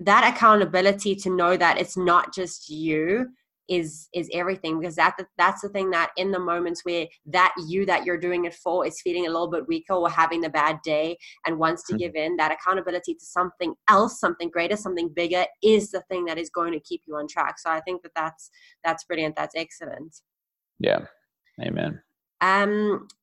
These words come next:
Speaker 1: so now here's a question, because
Speaker 2: <laughs>
Speaker 1: everything that you do, you, you just go balls to the walls, right? Like, <laughs> it is,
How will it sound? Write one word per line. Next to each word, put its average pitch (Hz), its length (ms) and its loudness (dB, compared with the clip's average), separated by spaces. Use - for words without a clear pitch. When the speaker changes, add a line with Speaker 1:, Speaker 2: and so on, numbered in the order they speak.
Speaker 1:
so 247 480 4
now 233 300 6
here's 294 300 2
a 269 40 2
question, 160 600 -4
because 190 480 2
Speaker 2:
<laughs> - 1300 -10
Speaker 1:
everything 311 520 8
that 208 220 6
you 185 140 2
do, 160 300 -4
you, 202 400 4
you 208 240 6
just 220 200 2
go 196 120 8
balls 160 300 2
to - 60 -8
the 160 80 -4
walls, 151 260 -2
right? 170 280 4
Like, 180 180 6
<laughs> 165 40 -10
it - 720 4
is, 277 260 8